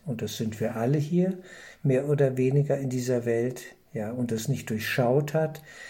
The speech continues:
der macht sich selber arm, er greift sich selber an. Das unerträgliche Gefühl im Ego-Denksystem ist der Hass,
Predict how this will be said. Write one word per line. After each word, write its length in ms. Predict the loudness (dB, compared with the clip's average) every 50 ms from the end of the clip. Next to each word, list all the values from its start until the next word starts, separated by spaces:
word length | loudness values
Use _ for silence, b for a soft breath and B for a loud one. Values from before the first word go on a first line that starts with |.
| B B B B B B _
der 220 | -2 2 2 4
macht 340 | 4 4 2 2 0 -4 -6
sich 340 | -6 -4 -4 -4 -4 -6 -6
selber 680 | -2 0 2 4 4 4 2 4 4 4 2 2 0 0
arm, 320 | 0 0 0 0 -2 -2
er 140 | -2 -2 -2
greift 400 | -2 0 0 0 0 -2 -4 -6
sich 260 | -6 -6 -6 -6 -6
selber 640 | -4 -2 0 2 2 2 2 2 2 0 0 0 0
an. 380 | -2 -2 -4 -6 -8 -12 -16 -20 _ b b b b b b b b b b b b b b b b b b b b b b b _ _ _ _ -4
Das 380 | -2 -2 -2 -2 -4 -8 -8
unerträgliche 1040 | 0 4 6 8 8 8 8 6 4 2 2 2 2 2 2 0 -2 -2 0 0 0 0
Gefühl 800 | 0 0 -2 -2 -6 -8 -6 -2 2 4 6 6 6 6 4
im 140 | 2 2 2
Ego-Denksystem 1500 | 2 2 2 2 2 2 2 2 2 4 2 4 4 2 2 0 -2 -4 -4 -4 -6 -4 0 0 2 2 2 2 0 0 -2 B B B B B B B B
ist 320 | -8 -8 -6 -4 -2 0
der 260 | 0 0 0 -2 -2
Hass, 600 | -2 -2 -2 -2 -4 -6 -8 -8 -10 -12 -14 -16